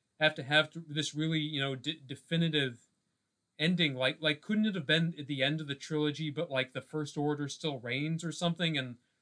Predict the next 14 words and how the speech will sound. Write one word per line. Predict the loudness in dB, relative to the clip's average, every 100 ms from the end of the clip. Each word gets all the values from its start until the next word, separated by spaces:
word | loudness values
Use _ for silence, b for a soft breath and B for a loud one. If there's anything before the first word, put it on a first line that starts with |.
| _ _ -4
you | -2
know, |
the | -2
fight | 0 2 2
will | 2 -2
continue | -2 -2 0 0 0 0
in, | -2 -6 -10 _ _ _
you | -4
know, | -4
thirty | -2 0 2
years | 2 0 0 0
in | 2
episode | 2 0 2 0 2
ten | 2 2 2 -2